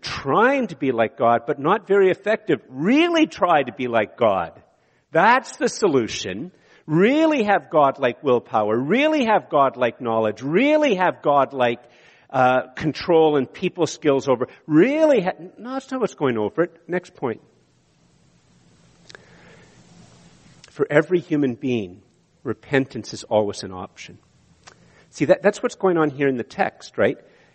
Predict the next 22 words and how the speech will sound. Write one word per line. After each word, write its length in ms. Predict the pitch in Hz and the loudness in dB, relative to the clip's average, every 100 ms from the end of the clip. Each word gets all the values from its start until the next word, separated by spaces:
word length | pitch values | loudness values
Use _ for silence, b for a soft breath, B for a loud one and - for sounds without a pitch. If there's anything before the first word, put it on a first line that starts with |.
| b _ | b _
God 280 | 147 202 214 | 2 2 0
says 320 | - 180 - | -2 -2 -2
to, 180 | - 143 | -2 -2
to, 200 | - - | -4 -16
to, 460 | - - 127 113 - _ _ _ | -16 -2 0 0 -4 _ _ _
to, 340 | - 127 117 110 | -6 -2 0 2
uh, 200 | 104 104 | 2 0
to 200 | - - | -6 -18
Cain, 460 | - 156 147 113 127 | -8 -2 -2 -2 -4
a 60 | |
little 180 | 156 180 | -4 -2
bit 160 | 151 151 | 0 -2
of 140 | 123 | 0
a, 320 | 120 113 113 - - | 2 2 -2 -10 -12
like 200 | 120 127 | -10 -2
a, 220 | 107 107 120 | -2 -2 -6
a 80 | |
moment 340 | 120 196 240 143 | -4 -2 -2 -4
here 140 | 104 | -6
for 100 | - | -8
a 20 | |
second. 380 | - 104 156 196 | -4 -4 -4 -8